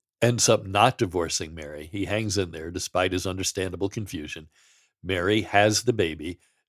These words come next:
They do name him Jesus. And then things get even trickier. The wise men who had been following the star in search of the Christ child make it to Jerusalem, where King Herod lives.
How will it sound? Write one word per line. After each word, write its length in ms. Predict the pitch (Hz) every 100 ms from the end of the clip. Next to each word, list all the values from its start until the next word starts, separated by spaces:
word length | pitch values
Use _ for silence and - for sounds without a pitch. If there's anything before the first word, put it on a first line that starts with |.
| -
They 220 | 95 92
do 240 | 85 101
name 240 | 110 113 120
him 140 | 120
Jesus. 560 | 101 92 82 85 - - _ _ _ _
And 180 | 120 104
then 160 | 123
things 260 | 127 139 -
get 220 | - 110
even 220 | 107 107
trickier. 580 | - 131 - 101 82 85 _ _ _ _ _
The 100 | 98
wise 440 | 98 107 131 131 104
men 280 | 101 95
who 220 | 80 98 98
had 100 | 92
been 160 | 92
following 480 | - 107 110 104 95
the 100 | 87
star 540 | - - 104 107 101
in 100 | 87
search 320 | 85 - 95 -
of 60 |
the 80 | 85
Christ 440 | - 113 127 -
child 360 | - 98 85 82
make 360 | 95 104 127 127
it 140 | 107
to 120 | 104
Jerusalem, 1040 | 87 92 90 82 98 170 - - 85 76 76 _ _ _ _
where 180 | 101 98
King 340 | 87 - 107 95
Herod 480 | - 165 117 82
lives. 320 | 80 73 -